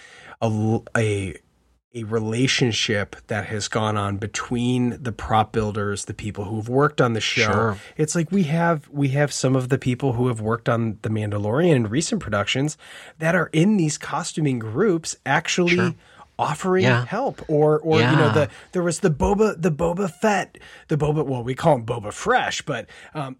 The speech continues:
Speaker 1: <clears throat> you know, it was like, it was like, "I think the, the C R L says that his he-,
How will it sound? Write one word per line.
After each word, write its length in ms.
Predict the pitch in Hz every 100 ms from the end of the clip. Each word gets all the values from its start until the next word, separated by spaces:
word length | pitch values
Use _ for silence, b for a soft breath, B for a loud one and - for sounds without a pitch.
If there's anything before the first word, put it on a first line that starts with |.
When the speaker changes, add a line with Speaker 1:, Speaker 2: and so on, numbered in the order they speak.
| _
Speaker 1:
<clears throat> 300 | 285 294 214
you 140 | 202 185
know, 100 | 160
it 80 |
was 200 | 151 156
like, 200 | 165 143 -
it 180 | 165 165
was 160 | 147 151
like, 200 | 131 131
"I 80 | 135
think 380 | - 247 -
the, 260 | 156 127 113
the 240 | 143 139 131
C 300 | - 269 208
R 160 | 143
L 160 | 185 131
says 320 | - 131 110
that 160 | 123 110
his 240 | 110 -
he-, 220 | 190 180